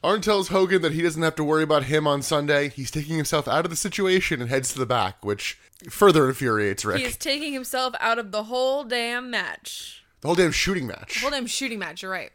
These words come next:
Speaker 1: It's not gonna be a shoot.
Speaker 2: If the match later on on this card has, like, is
Speaker 1: <laughs>
Speaker 2: any indication of what this match is gonna be at Uncensored, this isn't gonna be anywhere near a shoot. This is gonna be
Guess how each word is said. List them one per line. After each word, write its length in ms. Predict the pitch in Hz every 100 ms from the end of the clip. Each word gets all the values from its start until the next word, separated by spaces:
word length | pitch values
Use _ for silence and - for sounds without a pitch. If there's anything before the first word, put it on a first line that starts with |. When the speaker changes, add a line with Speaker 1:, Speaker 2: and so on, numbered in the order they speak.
| 196 _
Speaker 1:
It's 180 | 117 113
not 160 | 131 117
gonna 120 | 113
be 100 | 98
a 60 |
shoot. 300 | 101 110 110 - _ - - - _ _ - - -
Speaker 2:
If 80 | 240
the 60 |
match 300 | 220 320 415
later 340 | 240 269 320 294
on 200 | 262 262
on 120 | 240
this 160 | 240 247
card 380 | 240 226 240
has, 240 | 240 208 202
like, 220 | 196 185 _ _ - 160
is 200 | 247 233 -
Speaker 1:
<laughs> 40 |
Speaker 2:
any 340 | 294 311 320 277
indication 600 | 269 262 247 226 294 254
of 200 | 202 196
what 260 | 214 214 -
this 320 | 220 220 -
match 280 | 226 202 214
is 80 | 233
gonna 120 | 226
be 100 | 226
at 40 | 214
Uncensored, 640 | 214 214 208 214 262 269 _ _ _ _
this 180 | 330 370
isn't 300 | 330 302 240
gonna 200 | 254 240
be 140 | 220
anywhere 360 | - 208 185 175
near 300 | 175 277 339
a 60 | 240
shoot. 360 | - 190 -
This 160 | 233 285
is 80 | 247
gonna 220 | 277 247
be 360 | 214 240 220